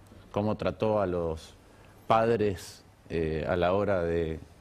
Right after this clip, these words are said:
la discusión sobre cómo continuar con la escolarización. Y también vos mencionaste algo, la prepotencia de tratar de imponer una agenda en el Senado donde yo estoy, que no tenía nada que ver con ninguno de los problemas que teníamos. Eso por un lado,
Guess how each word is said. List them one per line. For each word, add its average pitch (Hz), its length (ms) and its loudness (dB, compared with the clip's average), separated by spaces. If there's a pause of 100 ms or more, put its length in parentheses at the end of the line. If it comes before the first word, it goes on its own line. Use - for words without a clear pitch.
(120)
la 87 160 2
discusión 87 560 -2
sobre 87 280 -2
cómo 98 260 -2
continuar 90 400 -4
con 92 160 -4
la 85 60 -2
escolarización. 87 720 -4
Y 107 120 -4
también 139 280 0
vos 139 120 2
mencionaste 127 500 -2
algo, 151 200 0
la 120 120 0
prepotencia 120 680 0
de 127 280 0 (560)
tratar 139 340 0
de 139 80 0
imponer 127 360 2
una 127 140 0
agenda 139 340 0
en 120 80 0
el 107 100 0
Senado 139 400 -2
donde 98 220 0
yo 117 100 -4
estoy, 165 320 -2
que 123 100 -4
no 110 120 -2
tenía 123 200 -2
nada 143 320 0
que 123 120 -2
ver 139 180 0
con 120 160 -2
ninguno 123 300 0
de 113 40 0
los 104 120 -2
problemas 104 420 -2
que 98 80 -4
teníamos. 82 480 -4
Eso 180 260 0
por 143 140 0
un 120 140 2
lado, 92 260 0